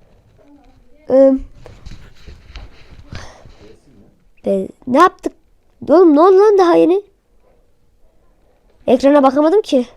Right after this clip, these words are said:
Tamam, beş iki oldu. Ne ara gol attınız?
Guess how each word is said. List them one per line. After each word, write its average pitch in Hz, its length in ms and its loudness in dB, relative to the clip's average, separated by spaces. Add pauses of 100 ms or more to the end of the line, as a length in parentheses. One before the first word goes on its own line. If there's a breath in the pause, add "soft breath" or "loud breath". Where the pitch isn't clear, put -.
(4000 loud breath)
Tamam, 302 400 2
beş 392 260 2
iki - 180 2
oldu. 320 280 6
Ne 311 100 6
ara 311 220 8
gol 269 220 6
attınız? 254 680 2